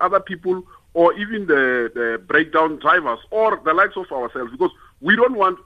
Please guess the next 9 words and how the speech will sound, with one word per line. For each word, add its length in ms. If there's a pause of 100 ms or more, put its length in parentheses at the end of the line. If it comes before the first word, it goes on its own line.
(220)
imagine 400
this 160
situation 520 (340)
when 140
a 120 (840)
fifteen-seater 840 (220)
bus, 260
a 40 (100)
minibus 600